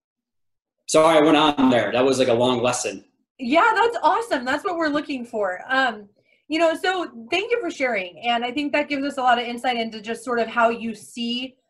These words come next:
Speaker 2: this all, like, fitting together, um, and sort of the priorities that, that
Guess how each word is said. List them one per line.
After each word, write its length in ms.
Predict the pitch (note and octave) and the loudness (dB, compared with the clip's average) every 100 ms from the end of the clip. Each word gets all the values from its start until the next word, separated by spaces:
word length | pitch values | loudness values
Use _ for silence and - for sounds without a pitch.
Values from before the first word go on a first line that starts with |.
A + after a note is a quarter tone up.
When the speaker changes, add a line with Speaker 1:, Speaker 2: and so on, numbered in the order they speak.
| _ | _
Speaker 2:
this 180 | A#3+ A#3 | -2 4
all, 260 | A#3 A3+ A#3 | 4 6 4
like, 300 | A3 G#3 - | 2 0 -6
fitting 300 | B3 B3 A#3+ | -4 -4 -8
together, 580 | A3 F#3+ F#3+ A3 C4 - _ _ A#3+ | -4 -2 0 -2 -4 -8 _ _ 2
um, 380 | B3 A3 G3+ - | 2 2 -2 -6
and 280 | B3+ A#3+ A#3 | -2 -2 -4
sort 240 | - C4+ | -4 -2
of 100 | B3+ | 0
the 80 | A#3+ | -2
priorities 800 | A#3 A#3 A3 A3 A3+ B3+ C4+ A#3+ G3 | 0 0 2 -2 -6 -4 -6 -6 -4
that, 320 | G#3 G#3 G3+ - _ | -2 -2 -4 -12 _
that 220 | G#3 G#3 | -4 -4